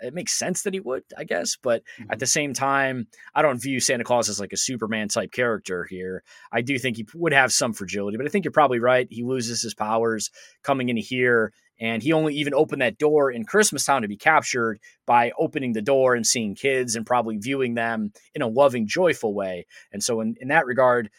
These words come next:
Speaker 1: he maybe was destroyed by his own kindness and then brought into a place like Samson, where he lost all his strength here, and he's unable to utilize what he needs to do in order to save Christmas.
Speaker 2: Speaking of saving Christmas,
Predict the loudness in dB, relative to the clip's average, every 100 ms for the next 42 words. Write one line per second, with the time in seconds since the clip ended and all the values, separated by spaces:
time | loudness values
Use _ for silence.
0 | _ _ -4 -2 -2 -2 -2 -4 -4 -2
1 | 2 2 4 4 2 0 -2 0 2 2
2 | 0 -2 -2 -2 2 4 4 0 -6 -2
3 | 2 2 2 -2 -6 -20 -20 _ _ -12
4 | -4 2 6 6 6 -2 -2 -2 0 2
5 | 2 2 0 0 0 -2 -4 -4 -2 -4
6 | -4 -2 0 4 4 2 -2 -6 -6 -4
7 | -6 -10 _ _ _ _ _ -4 0 4
8 | 4 2 0 -2 -2 -4 -6 -8 -12 -6
9 | -4 -2 -4 -2 -2 -2 -6 -6 -6 -4
10 | -2 -4 -6 -8 -8 -8 -10 -12 -14 _
11 | _ _ _ _ _ -18 -8 -4 -2 -2
12 | -2 -4 -6 -6 -10 -10 -8 -8 -10 -10
13 | -10